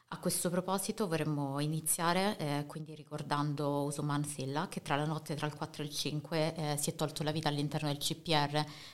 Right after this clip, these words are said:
di Ponte Galeria. E vogliamo portare solidarietà al, con il popolo palestinese e oggi il ventitré è sciopero generale.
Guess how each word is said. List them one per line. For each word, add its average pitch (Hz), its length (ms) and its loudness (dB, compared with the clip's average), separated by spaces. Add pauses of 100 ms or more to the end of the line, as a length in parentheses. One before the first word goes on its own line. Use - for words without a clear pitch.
di 143 380 -14
Ponte 135 240 -4
Galeria. 131 420 2 (1600)
E 160 320 4
vogliamo 165 260 4
portare 170 380 2
solidarietà 170 880 4 (200)
al, 135 640 0
con 147 160 -4
il 156 100 0
popolo 160 280 2
palestinese 147 1040 2
e 135 440 2
oggi 175 280 2
il 143 60 -4
ventitré 147 880 0
è 135 160 -4
sciopero 143 400 0
generale. 139 680 0